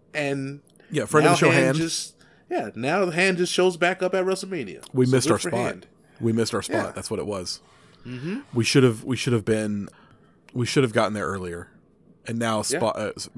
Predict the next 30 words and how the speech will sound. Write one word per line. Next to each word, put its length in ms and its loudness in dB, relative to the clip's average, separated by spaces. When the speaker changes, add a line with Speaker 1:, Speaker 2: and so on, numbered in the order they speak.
Speaker 2:
friend 240 -2
of 60 -2
the 40 -4
show, 180 -2
Hand, 380 -4
has, 540 -4
uh, 240 -8
blown 320 -2
up 160 -6
again, 380 -12
and 240 -12
Speaker 1:
Yep. 180 -2
Speaker 2:
he's 160 -8
too 140 0
big 160 2
for 160 -4
us 140 -6
now. 240 -10
Speaker 1:
Yep. 200 -16
Or 120 0
maybe 320 2
the 120 -2
fact 280 4
that 180 0
we 680 -4
had 240 -4
kind 200 -2
of 360 -6
mentioned 380 -2
Hand 400 -10